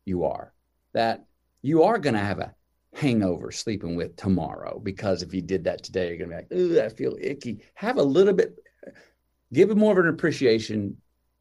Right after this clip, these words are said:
and be selfish to yourself and understanding delayed gratification for yourself.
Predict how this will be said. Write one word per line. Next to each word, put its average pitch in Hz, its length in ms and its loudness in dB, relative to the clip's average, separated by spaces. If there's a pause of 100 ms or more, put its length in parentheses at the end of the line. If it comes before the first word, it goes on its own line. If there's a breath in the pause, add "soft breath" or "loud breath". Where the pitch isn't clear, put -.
(180)
and 95 140 -2
be 98 120 -2
selfish 131 580 -2
to 98 120 -6
yourself 87 500 -4
and 95 100 -2
understanding 92 600 -4
delayed 82 340 -6
gratification - 800 -10 (140)
for - 260 -12
yourself. - 440 -16